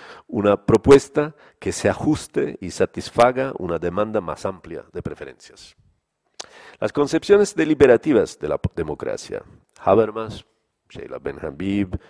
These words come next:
Jerry Cohen, ah, pero también Rawls, ah, sostienen, eh, en cambio, que la prioridad de ciertos fines, en vez que otros, se promueve, cuando la política funciona de manie-, de manera no retorcida,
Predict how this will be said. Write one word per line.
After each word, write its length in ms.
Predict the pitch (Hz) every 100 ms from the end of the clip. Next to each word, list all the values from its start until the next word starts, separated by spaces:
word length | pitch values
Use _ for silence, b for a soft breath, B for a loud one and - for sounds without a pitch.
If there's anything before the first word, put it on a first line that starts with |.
| b -
Jerry 260 | 69 67
Cohen, 400 | - 110 107 104 B B B B B _ -
ah, 260 | 78 78 -
pero 260 | - 85 80
también 560 | 80 78 82 82 76 -
Rawls, 520 | 85 95 113 120 - - B B B B _
ah, 440 | 92 90 90 87 90 -
sostienen, 840 | - 127 - 175 185 170 147 - _ _
eh, 280 | - 120 110 -
en 180 | 123
cambio, 500 | 123 139 160 165 165
que 200 | - -
la 100 | 110
prioridad 540 | 107 117 113 113 139 147
de 160 | 135
ciertos 480 | - 135 127 117 110
fines, 520 | - 139 101 123 - _ _ b b b b b b b _ -
en 160 | 80
vez 180 | 104 -
que 120 | 107
otros, 340 | 127 - 127 -
se 160 | 107
promueve, 640 | - 107 127 127 104 123 110
cuando 340 | - 69 69
la 80 | 71
política 480 | 78 95 104 101 98
funciona 460 | - - 107 95
de 100 | 87
manie-, 460 | 85 85 90 90 -
de 140 | 90
manera 360 | 82 82 95 92
no 200 | 85 98
retorcida, 720 | 95 - 82 - 98 104